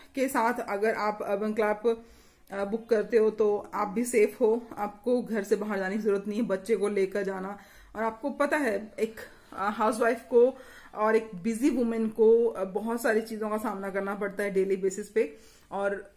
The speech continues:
वन मंथ में सिर्फ एक टाइम ही तो आपको अपनी ब्यूटी सर्विस को देखना है। तो मेरे हिसाब से ये वीडियो आप लोगों के लिए बहुत यूज़फुल होगी। अगर अच्छी लगी तो hit the like button। अगर आप मुझे देख रहे हैं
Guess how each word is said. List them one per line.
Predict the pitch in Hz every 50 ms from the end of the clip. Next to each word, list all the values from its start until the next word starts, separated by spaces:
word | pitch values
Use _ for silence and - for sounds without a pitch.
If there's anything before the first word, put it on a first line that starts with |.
| - 185
वन | 180 214 233 262
मंथ | 302 302 277 254 254 247 240
में | 254 254 240
सिर्फ | 247 - 285 285 - -
एक | 427 427 - 349
टाइम | 302 247 247
ही | 262
तो | 254 285
आपको | 226 202 - - 226 220
अपनी | 190 240
ब्यूटी | 226 202 220 185 233
सर्विस | 240 247 214 214 214
को | 214 - 233
देखना | 202 196 185 214 220 214
है। | 214 220 226 240 - - - - - _ _ _ - - - - - -
तो | 214 202 196 190 190 190 214 - - - - 226
मेरे | 214 208 220
हिसाब | 240 247 247 269 220
से | 285 - 233
ये | 226 220
वीडियो | 214 208 208 208
आप | 202 202 220
लोगों | 220 202 190
के | 233 233
लिए | 185
बहुत | 175 196 185 185 226 226 226 - - - - - _ - - - - -
यूज़फुल | 202 208 208 - 254 254
होगी। | 254 226 196 190 190 214
अगर | - 208 196 202 214
अच्छी | - 196 196 - - 240
लगी | 214 196 185 196 220
तो | 196 233
hit | 196 220 214
the | 202 196 185
like | 190 185 185 180 175
button। | 190 190 202 208 240 - - - - - -
अगर | 185 196 190 220 233
आप | 247 247 240
मुझे | 233 214 190 185 214 269
देख | 220 262 214 220 233
रहे | 233 214
हैं | 226 208 240 226 262 269 -